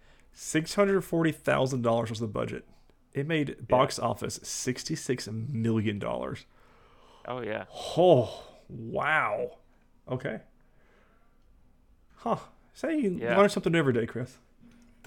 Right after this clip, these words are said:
Speaker 2: Yeah.
Speaker 1: <laughs>
Speaker 2: Fun, huh?
Speaker 1: Right.
Speaker 2: So I gave it five, you gave it
Speaker 1: Mm-hmm.
Speaker 2: three and a half. Um,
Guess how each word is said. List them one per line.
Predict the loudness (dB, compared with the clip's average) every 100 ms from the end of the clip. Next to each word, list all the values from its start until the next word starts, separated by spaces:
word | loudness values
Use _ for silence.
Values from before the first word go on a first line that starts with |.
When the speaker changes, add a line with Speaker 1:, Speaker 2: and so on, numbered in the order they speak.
| -8 -6
Speaker 2:
Yeah. | -4 -6 -10 -12 -10
Speaker 1:
<laughs> | -10 -12 -8
Speaker 2:
Fun, | -6 -6
huh? | -4 -6 -8 -20 -6
Speaker 1:
Right. | -2 -2 -2 -8 -10 -20 -20 _ -20 -12 -12 -12 -20 _ -20 -18 -10 0
Speaker 2:
So |
I | 0 2
gave | 0 -2
it | -8 0
five, | 2 4 2
you | -2
gave | -6 -6
it | -6
Speaker 1:
Mm-hmm. | -10
Speaker 2:
three | -10 -8
and | -6
a | -2
half. | -2 -4 -12 -20 -20 -18 -20 -20 -20 -20 -20 -20 -20 -20 -20 -20 -20 -20 -16 -8
Um, | -4 -2 -4